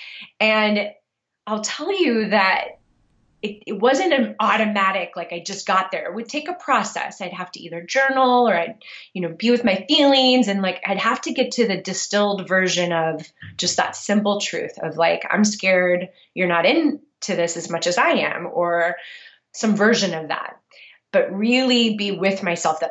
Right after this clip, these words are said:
I've got my own back and I'm feel like I'm, I'm not abandoning me. I'm with me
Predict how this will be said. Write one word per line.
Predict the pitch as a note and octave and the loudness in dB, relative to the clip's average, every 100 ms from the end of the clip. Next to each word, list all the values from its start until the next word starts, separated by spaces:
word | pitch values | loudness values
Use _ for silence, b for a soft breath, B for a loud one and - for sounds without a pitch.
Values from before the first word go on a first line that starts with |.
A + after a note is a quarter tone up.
| - | -2
I've | C#4 C#4 | -2 0
got | A3 F#3+ | 2 2
my | F3 D#3 - | 0 -4 -4
own | F#3 F3+ | -4 -4
back | - - - - - _ _ _ F#3 | -6 -8 -10 -14 -20 _ _ _ -4
and | E3+ E3 D#3+ D#3 - - | -2 -2 -4 -10 -8 0
I'm | G#3+ B3+ B3 G#3+ _ _ _ _ _ | 2 2 0 -4 _ _ _ _ _
feel | A3 E3+ E3+ D3 - _ _ | -4 -2 -4 -6 -10 _ _
like | D#3 D3+ | -6 -2
I'm, | E3 F#3 F#3+ E3+ - _ _ - | 2 2 0 -6 -12 _ _ -4
I'm | F#3 G3 F3 F#3+ | -2 -2 -2 0
not | F#3+ A3+ | 2 2
abandoning | G#3+ G3+ F#3 F3+ E3 | 0 -2 -4 -8 -8
me. | F3+ G3 - - | -6 -6 -8 -8
I'm | F3 F3+ | -8 -4
with | F3+ G3 | -4 -4
me | F#3 G3 D3 - | -4 -4 -4 -10